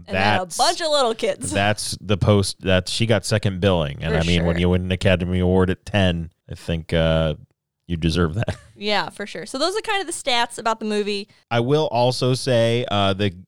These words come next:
Speaker 2: the guy who plays Kelly Leak is Jackie Earle Haley, who people might know as Rorschach in Watchmen. He was also in Alita Battle Angel.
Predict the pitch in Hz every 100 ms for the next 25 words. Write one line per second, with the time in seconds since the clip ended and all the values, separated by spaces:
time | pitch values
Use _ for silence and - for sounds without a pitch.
0 | _ 101 101 92 107 110 110 110 104 95
1 | - 101 101 90 92 107 123 - - -
2 | 101 92 87 85 101 98 92 92 104 92
3 | 90 82 95 98 104 110 101 92 92 92
4 | 92 87 - - 110 107 95 95 92 98
5 | 92 - 90 85 85 87 95 101 - 98
6 | 92 95 90 87 87 90 95 - 98 95
7 | 98 _ _ - 117 123 160 170 175 139
8 | 107 113 127 110 104 110 151 98 87 85
9 | 85 80 87